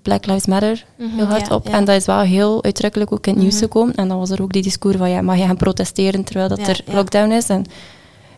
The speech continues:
Speaker 1: uiteindelijk denk ik niet dat er echt veel dan ook vermeden is. Want er waren nog altijd gaande conflicten, want dan is het misschien niet altijd in de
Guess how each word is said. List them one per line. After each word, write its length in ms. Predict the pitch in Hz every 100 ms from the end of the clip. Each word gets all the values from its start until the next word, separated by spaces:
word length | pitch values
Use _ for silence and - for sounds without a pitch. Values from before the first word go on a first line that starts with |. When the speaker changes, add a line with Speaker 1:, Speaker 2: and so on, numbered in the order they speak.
| -
Speaker 1:
uiteindelijk 640 | - 220 220 226 - - - _ _ _ _ _ _
denk 300 | - 175 233
ik 120 | 247 - - -
niet 340 | 196 190 214
dat 140 | 233 214
er 80 |
echt 220 | 208 - -
veel 340 | 208 220 220
dan 180 | 196 190
ook 120 | 208
vermeden 360 | - 190 185 208 190
is. 60 |
Want 120 | 185
er 60 | 180
waren 200 | 185 196
nog 80 | 190
altijd 320 | 196 202 -
gaande 280 | 185 190 190
conflicten, 520 | - 180 196 196 208
want 140 | 190 190
dan 100 | 185
is 60 | 196
het 80 | 202
misschien 260 | - 202
niet 100 | 190
altijd 260 | 190 202 -
in 120 | 185
de 180 | 185